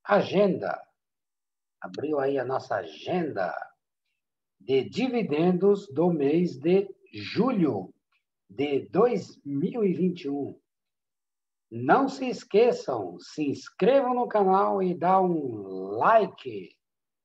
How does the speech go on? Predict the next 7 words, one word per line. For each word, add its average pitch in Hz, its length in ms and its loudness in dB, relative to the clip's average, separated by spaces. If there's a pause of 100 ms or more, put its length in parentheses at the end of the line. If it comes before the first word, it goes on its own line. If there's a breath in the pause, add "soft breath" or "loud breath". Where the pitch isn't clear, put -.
(880)
Olha 160 80 0
o 170 60 0
like 143 340 -4
aqui, 110 220 -12
ó. 76 100 -8 (1120)
Tá - 160 -18
bom? 143 260 -8